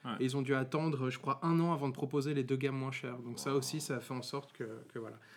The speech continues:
Speaker 2: Après, ils se portent toujours bien dans leurs chiffres, hein, euh... Nvidia sont toujours présents, c'est toujours les géants du marché, y a pas de problème, mais c'est vrai qu'une baisse de quarante-cinq pour cent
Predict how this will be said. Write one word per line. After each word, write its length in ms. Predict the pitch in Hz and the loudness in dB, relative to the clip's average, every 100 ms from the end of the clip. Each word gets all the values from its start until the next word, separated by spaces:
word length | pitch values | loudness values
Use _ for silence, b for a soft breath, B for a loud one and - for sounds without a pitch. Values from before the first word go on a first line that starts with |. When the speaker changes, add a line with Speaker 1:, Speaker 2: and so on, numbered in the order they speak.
| B | B
Speaker 2:
Après, 240 | 127 131 185 | 0 8 8
ils 40 | |
se 80 | 185 | 8
portent 180 | 135 - | 0 6
toujours 280 | 175 175 | 8 8
bien 120 | 165 160 | 8 6
dans 100 | 139 | 6
leurs 160 | 135 | 4
chiffres, 340 | - 170 175 135 | 4 4 4 4
hein, 180 | 135 127 | 4 4
euh... 220 | 117 113 B B B _ | 2 0 B B B _
Nvidia 320 | 131 123 131 139 | -2 0 2 2
sont 220 | 135 120 | 0 -4
toujours 200 | 135 127 | -2 -2
présents, 320 | 135 123 131 | 0 0 0
c'est 140 | 131 | -2
toujours 300 | 110 - 131 | -6 -2 2
les 100 | 127 | 2
géants 280 | 117 131 127 | 2 0 0
du 80 | 123 | -2
marché, 260 | 123 - 156 | -4 -2 -2
y 60 | |
a 60 | 120 | 0
pas 100 | 127 | -2
de 60 | 131 | -2
problème, 320 | 143 151 196 | 0 4 4
mais 100 | 131 | 2
c'est 140 | 139 | 2
vrai 100 | 147 | 0
qu'une 220 | 175 131 | 2 2
baisse 160 | 131 170 | 4 4
de 80 | 139 | 4
quarante-cinq 480 | 170 165 170 170 151 | 4 2 2 0 -4
pour 160 | 143 | -6
cent 260 | - 156 | -4 -2